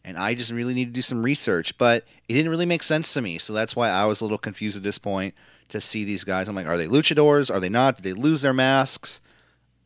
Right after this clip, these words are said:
I don't know. I don't know. Um, but, you know, like I said, good match. Uh, Evans and Grayson start the match. Uh, fans are really behind Jungle Boy and Luchasaurus.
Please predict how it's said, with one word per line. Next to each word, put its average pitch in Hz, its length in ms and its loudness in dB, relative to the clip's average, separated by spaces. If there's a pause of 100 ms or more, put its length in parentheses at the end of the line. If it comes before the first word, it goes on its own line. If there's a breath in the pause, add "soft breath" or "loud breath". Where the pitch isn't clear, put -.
(120)
I 92 140 -8
don't 101 180 -10
know. 147 320 -6 (460)
I 156 240 2
don't 98 320 -2
know. 73 300 -8 (640 soft breath)
Um, 123 540 2
but, 151 320 8 (440 soft breath)
you 175 140 -2
know, 165 100 4
like 156 160 2
I 147 40 2
said, 131 260 0
good 165 160 4
match. 131 400 4
Uh, 123 220 6
Evans 143 320 4
and 127 100 0
Grayson 127 380 2
start 131 300 2
the 127 60 -4
match. 123 480 0
Uh, 110 240 2
fans 139 380 0
are 127 80 0
really 123 220 0
behind 113 500 -2
Jungle 117 300 0
Boy 110 320 2
and 101 420 -4
Luchasaurus. 110 840 -2